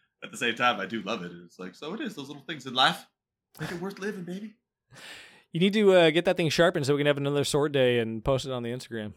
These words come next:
Speaker 1: It's pretty sharp.
Speaker 2: Is it?
Speaker 1: But yeah.
Speaker 2: Nice.
Speaker 1: I mean, I,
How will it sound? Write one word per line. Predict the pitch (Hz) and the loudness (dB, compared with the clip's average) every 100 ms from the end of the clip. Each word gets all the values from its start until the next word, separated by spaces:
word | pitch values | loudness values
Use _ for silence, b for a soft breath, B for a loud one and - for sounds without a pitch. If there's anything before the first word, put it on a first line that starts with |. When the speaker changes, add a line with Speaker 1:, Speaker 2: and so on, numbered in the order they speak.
| _ _ _ _ _ _ _ | _ _ _ _ _ _ _
Speaker 1:
It's | - | -20
pretty | - 415 | -14 -12
sharp. | - - - _ _ _ | -12 -14 -18 _ _ _
Speaker 2:
Is | 135 160 | 2 4
it? | 202 _ _ | 2 _ _
Speaker 1:
But | 110 | -12
yeah. | 104 - _ _ - | -12 -14 _ _ -2
Speaker 2:
Nice. | 127 117 - 110 | 0 0 -4 -2
Speaker 1:
I | 123 | 2
mean, | 104 | 2
I, | 85 | 0